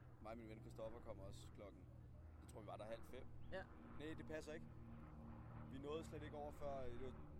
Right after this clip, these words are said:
Speaker 1: kvart i seks eller sådan noget, kom vi over, og så var folk lige så småt begyndt at skulle til at gå ind, og så stod vi i tyve minutter, tror jeg.
Speaker 2: Jamen, det er virkelig rigtigt.
Speaker 1: Så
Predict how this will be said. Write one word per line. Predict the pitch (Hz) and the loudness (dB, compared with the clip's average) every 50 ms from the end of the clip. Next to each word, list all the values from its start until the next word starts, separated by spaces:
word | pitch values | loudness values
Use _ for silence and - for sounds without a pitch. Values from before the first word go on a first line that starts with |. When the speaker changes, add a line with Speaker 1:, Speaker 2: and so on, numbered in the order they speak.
| - - - - 110 113 - - - - - | -2 -2 0 2 4 8 12 12 12 12 12
Speaker 1:
kvart | - 147 165 180 | 8 8 8 6
i | - | 4
seks | - - 151 160 151 - | 4 4 4 4 4 4
eller | 143 135 | 4 4
sådan | - 147 | 4 2
noget, | 147 135 - | 2 2 2
kom | 139 127 123 | 2 4 4
vi | 135 | 4
over, | 131 117 113 - - - | 6 6 6 6 8 8
og | 110 | 10
så | - - | 10 12
var | 139 - | 12 12
folk | - 143 143 - - - - - - | 12 12 10 12 12 12 12 12 12
lige | 143 143 | 12 12
så | - - - | 10 8 8
småt | 131 127 131 131 | 8 6 4 4
begyndt | 131 139 - 131 131 127 - | 4 4 4 4 4 4 2
at | - | 2
skulle | - - - - - | 2 0 0 0 0
til | 135 | 0
at | 131 - | 0 0
gå | 123 | 0
ind, | 123 135 139 | 0 0 -2
og | - | -2
så | - - - | -2 -2 -2
stod | - 131 - | 0 0 0
vi | 123 | 0
i | 123 117 - | 0 0 2
tyve | 143 143 | 2 2
minutter, | 135 120 113 113 - - - | 2 0 0 0 -2 0 0
tror | 104 104 | 0 0
jeg. | - - - - 180 | 0 0 0 2 4
Speaker 2:
Jamen, | 196 196 180 175 | 4 4 6 6
det | 196 | 6
er | 196 | 8
virkelig | 196 202 226 - 208 185 | 8 6 6 4 4 4
rigtigt. | 196 196 - - - | 8 10 10 10 10
Speaker 1:
Så | - | 8